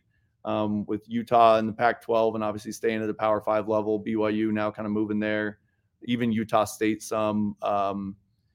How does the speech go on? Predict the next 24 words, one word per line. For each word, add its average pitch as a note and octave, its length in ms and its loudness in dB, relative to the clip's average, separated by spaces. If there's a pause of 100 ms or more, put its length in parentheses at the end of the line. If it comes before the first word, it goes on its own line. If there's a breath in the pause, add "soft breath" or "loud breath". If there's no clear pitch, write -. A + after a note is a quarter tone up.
(100)
it C3+ 120 6
has C#3+ 340 8
left, C#3 360 4
I B2 120 6
think, C3 280 -2
kind C3 180 2
of A#2 100 -2
a A#2 140 4
void A#2+ 340 0
where A#2 280 2
we're A#2 160 0
trying A#2 320 -2
to A2 240 2
be G#2+ 180 -4
the G#2+ 80 -4
vacuum A2+ 520 -2
to G#2+ 120 -4
take A#2 240 -2
some A#2+ 120 -6
of A#2 60 -4
those A2+ 180 -6
kids A2 300 -2
in A#2 220 0
where A2 340 0